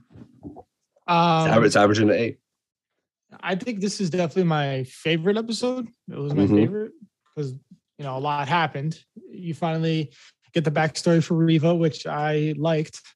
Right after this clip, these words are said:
Speaker 1: Um, and it made sense why she hated Obi-Wan and then what she was doing with Darth Vader.
Speaker 2: Mm-hmm.
Speaker 1: It,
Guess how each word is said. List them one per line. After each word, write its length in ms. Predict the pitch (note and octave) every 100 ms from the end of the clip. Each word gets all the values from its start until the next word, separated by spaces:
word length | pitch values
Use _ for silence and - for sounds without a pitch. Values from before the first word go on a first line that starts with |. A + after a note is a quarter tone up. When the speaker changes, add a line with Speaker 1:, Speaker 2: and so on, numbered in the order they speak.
| _ _ _ _ _ _ _ _ -
Speaker 1:
Um, 680 | D3 C#3+ C#3 C3+ C3+ A#2+ -
and 160 | D#3+ D3+
it 40 |
made 220 | D3+ D#3 C#3+
sense 280 | D#3+ D#3
why 160 | D#3 C#3
she 160 | - D#3
hated 300 | D#3 D#3 D#3
Obi-Wan 680 | D#3 D3+ C#3+ C#3 C#3 C#3 C#3+
and 120 | D#3+ D3
then 200 | C#3+ C#3
what 260 | C#3+ C#3
she 200 | - -
was 200 | D3+ C#3
doing 340 | C3 D3 D3 C#3+
with 140 | C3 - _ _ _ _ _ _
Darth 220 | D3+ C3 C#3
Vader. 440 | D#3 C#3 D3 D#3 _ _ -
Speaker 2:
Mm-hmm. 280 | F#3 F3 C#3 -
Speaker 1:
It, 440 | D#3 D3+ D3 D3